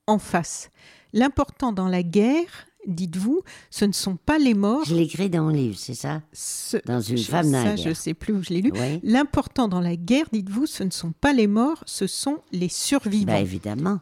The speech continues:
Speaker 1: Vous ne vouliez pas faire des belles photos, mais des photos fortes. Alors, de belles,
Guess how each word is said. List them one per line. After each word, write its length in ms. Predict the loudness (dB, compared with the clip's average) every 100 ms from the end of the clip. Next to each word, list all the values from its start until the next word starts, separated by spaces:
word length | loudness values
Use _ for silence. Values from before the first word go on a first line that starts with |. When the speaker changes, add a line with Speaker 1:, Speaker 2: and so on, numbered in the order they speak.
| -8
Speaker 1:
Vous 240 | 2 4
ne 100 | 4
vouliez 460 | 4 4 4 2 2
pas 420 | 0 _ 0 0
faire 280 | -4 -6 -6
des 160 | -4 -4
belles 320 | 0 2 2
photos, 520 | 0 -2 0 -2 -2 0
mais 160 | 0
des 180 | 2 0
photos 540 | 0 0 0 4 2 2 -6 _ _
fortes. 720 | -18 -10 0 0 0 -12 -18 -20 -20 -20 -6
Alors, 320 | 2 4 2 -2 _ -6
de 160 | 0
belles, 280 | 2 4 2